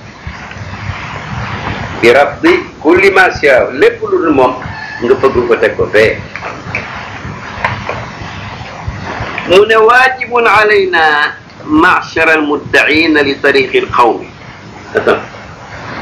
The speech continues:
attends. Euh, di-, دينا وديدنا ونصحبه غيبة وموطنا والص-، هو الصاحب الذي لا ينسى. Waaw, mu ne, mu commencé waat ne: "فرفض كل ما سواه."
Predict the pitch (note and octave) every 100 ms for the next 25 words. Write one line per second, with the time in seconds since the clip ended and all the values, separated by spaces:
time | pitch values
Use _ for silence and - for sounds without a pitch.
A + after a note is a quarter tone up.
0 | - - F#2 - - - - - - -
1 | - - - G#2 G#2+ G2 - - - C3
2 | D3 C#3+ - D3+ E3+ E3 D3+ C3+ C3 C3
3 | C#3 D3 C3 C3 C3 C3 B2 B2+ A#2 A#2+
4 | D3+ E3+ F3 D#3+ C#3+ C3 B2+ A2+ A#2 B2+
5 | - - - - B2 B2 - - C3+ -
6 | C3 C3 - - C3+ - A#2+ G#2+ A2 A2+
7 | G#2 B2 B2 - - - - - - F#2+
8 | G2+ G#2+ A2+ A2 A2 G2 F#2 - F#2+ F2+
9 | E2 - G2+ F2 F2+ G#2 C3+ F3+ F#3+ -
10 | - - - - - - - - - -
11 | C3 D#3 E3+ E3+ D3+ - C3 A#2 A#2 C3+
12 | F3 - - - E3 F3 A3 A3 F#3+ F#3+
13 | B3 D4+ D#4 C#4 - - E3 B2